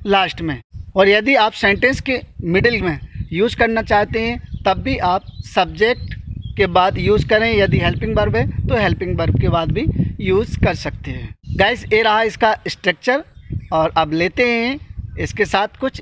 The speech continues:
examples। वह मन ही मन में कुछ सोच रहा है, he is thinking inwardly। तुम मन ही मन में कुछ बोल रहे हो, you are speaking something inwardly।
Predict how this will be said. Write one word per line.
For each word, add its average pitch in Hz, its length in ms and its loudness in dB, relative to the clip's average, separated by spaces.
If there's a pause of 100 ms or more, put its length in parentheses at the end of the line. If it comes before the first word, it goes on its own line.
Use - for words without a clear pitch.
examples। 151 760 -6 (680)
वह 214 220 2
मन 196 220 4
ही 254 120 4
मन 208 200 4
में 214 240 0
कुछ - 280 -4 (140)
सोच 262 340 2
रहा 156 240 2
है, 123 140 -8 (500)
he 240 100 4 (140)
is 180 220 -2 (300)
thinking 226 440 0 (680)
inwardly। 165 760 0 (560)
तुम 196 220 -2
मन 170 200 2
ही 214 120 4
मन 220 220 2
में 233 180 -2 (200)
कुछ 247 200 -2
बोल 202 340 2
रहे 180 240 2
हो, 147 160 -8 (420)
you 208 200 4
are 214 120 2 (120)
speaking 254 500 -2 (240)
something 185 480 0 (240)
inwardly। 185 680 0